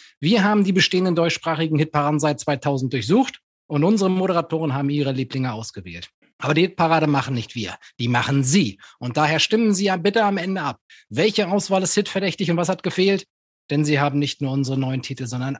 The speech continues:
alle Titel seit zweitausend zur Auswahl. Junge,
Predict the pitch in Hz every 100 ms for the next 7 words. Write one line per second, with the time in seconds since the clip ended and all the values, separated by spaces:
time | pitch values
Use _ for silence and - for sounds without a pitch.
0 | - 156 165 156 151 156 143 139 123 127
1 | 127 - 127 - 117 113 - 113 110 120
2 | - 113 117 - _ _ _ _ _ -
3 | 233 208